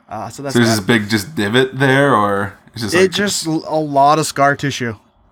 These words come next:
Speaker 1: A
Speaker 2: Man.
Speaker 1: lot, a lot of scar tissue. As if I were stabbed, like, on an island and didn't have the <laughs> proper resources. <laughs> So
Speaker 2: Does it hurt to touch?
Speaker 1: Sometimes, somet-, uh, not really to touch, but, like, sometimes I get random shoots of pain there.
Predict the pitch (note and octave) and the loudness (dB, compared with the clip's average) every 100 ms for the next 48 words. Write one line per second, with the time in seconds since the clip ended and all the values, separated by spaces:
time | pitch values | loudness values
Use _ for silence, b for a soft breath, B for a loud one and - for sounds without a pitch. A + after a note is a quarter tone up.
0 | _ _ _ _ A#2 A#2+ B2 A#2+ - _ | _ _ _ _ -8 -4 -2 -2 -6 _
1 | - B2 B2 B2 A2+ A2+ A2 A#2 A2 A2 | -16 -10 -8 -8 -10 -14 -14 -14 -16 -18
2 | B B E3 D#3+ F#3+ G3+ F3 - - D3+ | B B -2 2 2 2 2 0 0 2
3 | D#3 D3 C3+ C3+ C3 C3+ C3+ B2 B2 A#2 | 2 0 0 0 -2 -2 -2 -2 -2 -4
4 | A#2 A2+ - B2 A#2 A#2 - C#3+ C3+ B2+ | -6 -10 -10 -8 -8 -8 -6 -4 -4 -6
5 | A2 C3 B2+ C3 - E3 F3+ D3 E3 - | -4 -4 -4 -8 -2 0 0 0 0 0
6 | G3 A#3+ A#3+ - A#3 - C#4 - - G#3 | 0 -2 -2 -4 -6 -2 0 0 -4 -6
7 | F#3 G3+ F#3 - C#4 A3 G3 E3 - B2+ | -6 -8 -10 -10 -12 -10 -12 -14 -14 -10
8 | B2 B2+ A#2+ C3+ A2 C3+ C#3+ - - D3 | -8 -6 -2 0 2 2 0 0 0 0
9 | - - _ _ _ _ _ _ - - | -2 -14 _ _ _ _ _ _ -10 -8
10 | - E3+ F#3+ F#3+ G3 E3 A2+ - D3+ D3+ | -2 0 0 2 2 0 -4 -4 -4 -4
11 | - G3+ F3+ A#3 C#4+ D4+ - - - C3+ | -2 0 0 0 0 -2 -4 -10 -4 0
12 | E3 - D3+ C#3+ D3+ E3+ E3+ D#3+ C#3+ B2+ | 0 -2 0 0 -2 0 0 0 -4 -6
13 | B2 B2+ C3 A#2+ - B2+ A#2 - A#2 C3+ | -4 -4 -4 -8 -10 -10 -12 -12 -10 -8
14 | C3+ C#3+ | -10 -10